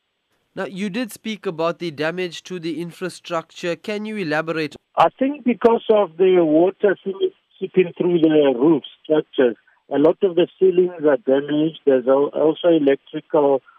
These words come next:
Speaker 2: works that's been if-, affected. Primarily, a lot of the work would need contractors,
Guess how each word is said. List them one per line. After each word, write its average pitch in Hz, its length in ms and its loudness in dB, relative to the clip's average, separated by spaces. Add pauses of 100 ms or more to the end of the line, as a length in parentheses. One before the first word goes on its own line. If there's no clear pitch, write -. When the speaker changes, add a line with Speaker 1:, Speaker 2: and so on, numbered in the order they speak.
(140)
Speaker 2:
works 135 400 2
that's 135 280 2
been 131 160 -4
if-, 120 100 -4 (140)
affected. 131 640 0 (240)
Primarily, 175 680 2
a 160 100 2
lot 151 200 -2
of 143 160 -4
the 143 140 4
work 143 340 2
would 143 240 -8
need 135 260 -6
contractors, 127 800 -2